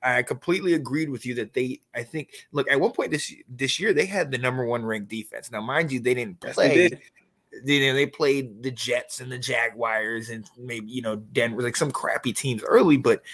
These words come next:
Speaker 1: you still had the number one defense going up into that Cowboys game.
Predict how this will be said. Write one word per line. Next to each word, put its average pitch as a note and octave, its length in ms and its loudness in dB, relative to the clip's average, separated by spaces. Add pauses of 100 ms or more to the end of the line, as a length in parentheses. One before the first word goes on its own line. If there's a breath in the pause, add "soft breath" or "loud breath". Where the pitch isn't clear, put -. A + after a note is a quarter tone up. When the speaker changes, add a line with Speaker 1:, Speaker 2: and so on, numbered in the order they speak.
(200 loud breath)
Speaker 1:
you F3 120 0
still - 540 2
had F#3 280 4
the D#3+ 80 4
number D#3+ 260 4
one C3+ 180 2
defense C3 360 0
going B2+ 200 2
up B2 140 2
into A2+ 240 0
that A2 220 2
Cowboys A2+ 560 0
game. A2+ 400 -4